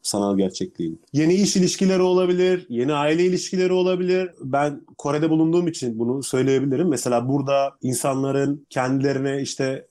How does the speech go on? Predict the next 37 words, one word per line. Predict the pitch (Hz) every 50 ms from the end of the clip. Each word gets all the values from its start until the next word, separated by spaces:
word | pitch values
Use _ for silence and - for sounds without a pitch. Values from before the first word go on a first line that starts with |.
| _
kariyer | - - 131 127 135 143 143 139
odaklı | 135 131 127 139 131 - - 143 131
bakmaları | 139 131 - - 135 135 143 143 147 143
neticesiyle | 139 139 123 - 143 127 131 139 - - 165 151 123 135 185 220 208 190 - _ _ _
çocuk | - 143 135 143 - -
doğum | 160 151 156 151
oranları | 139 131 123 123 131 165 185
korkunç | 180 165 156 156 - 160 - -
düşmüş | 156 151 - 165 156 -
vaziyette. | 139 123 110 110 113 110 - 110
Mesela | 101 123 165 - - - 160 131 127 117 113 117 - - _ _ _
bir | 131 131 143
de | 170 180 156
bunun | 156 165 190 226
üzerine | 208 156 156 147 143 143
sanal | - - 156 165 190 190 165
gerçeklik | 175 170 165 165 170 165 - 180 165 -
geldiği | 165 151 147 143 147 175 180
zaman | 151 151 123 131 175 185
veya | 147 135 135 131
sanal | 123 - 143 143 156 165 151
gerçekliğin | 151 143 - - 147 123 135 143 143 139 127 120
birincil | 143 151 156 156 165 175
etkilerinden | 156 160 - 147 143 139 135 135 139 139 143 147
birinin | 165 151 135 135 202 269 - -
hazza | - - 143 147 135 135 143 185 214
ulaşımı | 196 185 180 175 165 - 185 185 190
da | 190 180
kolaylaştıracağı | 180 175 165 160 160 165 165 160 - - 170 160 160 147 156 180 185 185 165
için | 139 - - 185 185 165 - _ _ _ _ _ _ -
ve | 131 139 139 143 143 147
burada | 147 143 139 156 131
hazzı | 143 143 147 143 156 175
önceleyeceğimiz | 165 165 165 151 160 156 156 156 156 156 156 147 160 160 165 185 165
için | 160 156 - 139
insanlar | 123 123 120 - 127 120 123 123 120
olarak | 120 123 139 185 247 277 -